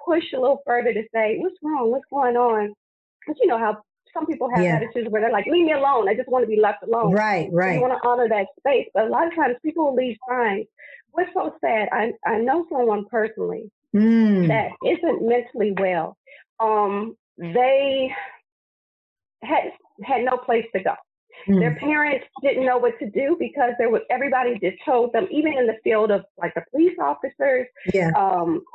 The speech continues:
Speaker 1: the, the hospital said, "Well, they have to want help.
Speaker 2: Mm-hmm.
Speaker 1: They have to come to, to us. You can't just insist that they go."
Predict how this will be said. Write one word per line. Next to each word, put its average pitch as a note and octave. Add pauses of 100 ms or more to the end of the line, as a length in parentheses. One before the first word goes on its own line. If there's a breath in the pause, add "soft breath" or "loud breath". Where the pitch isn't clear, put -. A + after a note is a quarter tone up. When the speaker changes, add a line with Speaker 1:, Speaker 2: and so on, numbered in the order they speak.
(160)
Speaker 1:
the, G3 (120)
the G3
hospital C#4+
said, E4
"Well, B3+
they C4+
have G4
to D#4+
want G3+
help. - (380)
Speaker 2:
Mm-hmm. F#3
Speaker 1:
They C#4+
have E4+
to C4+ (100)
come C4+
to, A3+ (240)
to G3+
us. C#4+ (460)
You G#3+
can't B3
just A3 (180)
insist A3
that G3
they B3
go." F#3